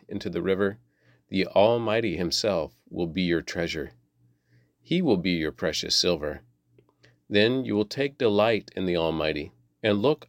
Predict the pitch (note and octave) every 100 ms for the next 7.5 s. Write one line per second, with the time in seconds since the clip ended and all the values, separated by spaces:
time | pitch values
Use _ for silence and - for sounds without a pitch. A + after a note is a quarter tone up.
0 | - C#3+ - - F#2+ F2+ D#2 C#2+ - _
1 | _ _ _ _ _ _ _ - G#2 A2
2 | B2+ B2 - - A#2+ C3 B2 C#3 C#3 -
3 | _ _ _ - F#2+ F2+ A2 B2+ B2 G#2+
4 | C3+ C3+ G2 D#2+ F2 _ _ _ _ _
5 | _ - F#2 F#2+ F#2+ F#2 E2+ G#2+ G2 -
6 | C#3+ D#3 D3+ _ _ G2+ F2+ E2+ G2 F#2+
7 | E2+ - E2+ E2 D2+